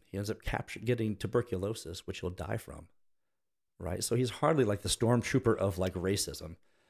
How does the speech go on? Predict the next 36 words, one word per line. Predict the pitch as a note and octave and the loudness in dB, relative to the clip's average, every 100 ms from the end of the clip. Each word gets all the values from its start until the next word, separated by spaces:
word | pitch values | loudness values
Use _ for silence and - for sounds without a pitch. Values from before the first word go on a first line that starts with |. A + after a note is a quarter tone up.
| _ - | _ -8
You | |
know, | F2+ F2+ | -4 -2
he | G#2+ | -2
was | F#2+ F2+ - - | -2 -4 -8 -8
just | A2+ - | -6 -6
picked | - B2 - | -4 -4 -2
by | F2+ F2+ | -2 -2
the, | F2 F2 | -2 -4
the | F2 | -2
Neo-Confederates | F#2 F#2+ F#2 F#2+ - F2+ F2+ | 0 -2 -2 -4 -4 -4 -4
in | F#2+ | -6
the | E2+ | -6
sixties | - F#2+ - F2+ | -6 -8 -6 -6
to | - D2+ - _ _ _ _ - | -6 -10 -12 _ _ _ _ -2
take | F#2+ - | 0 0
the, | F#2+ | -4
you | G#2+ | -2
know, | G2 | -2
the | F2 | -2
name | F2+ G2 G2 | -2 -2 -4
for | F#2+ - | -6 -10
the | - | -8
school, | - C#3 G2 | -6 -4 -2
but | F#2 - _ _ _ _ _ _ _ _ _ _ _ _ _ A2 | -4 -6 _ _ _ _ _ _ _ _ _ _ _ _ _ -16
th-, | G2+ | -4
they | A2+ | 2
didn't | A#2 B2 | 4 4
wanna | A2 G2 | 2 0
have | F#2+ F#2+ | -2 -2
earnest | F#2 F#2 - | -4 -4 -10
conversations. | D#2+ - - - F#2 G2 - _ _ _ _ _ | -10 -8 -8 -10 -10 -12 -14 _ _ _ _ _
And | G2 | -4
then | G2 G2 F#2 E2 | 0 -2 -2 -2
where | G#2+ | 0
your | A2 F#2+ | 2 0
priorities | - F#2 F#2+ G#2+ A2+ A2+ - | -2 0 0 0 0 -2 -6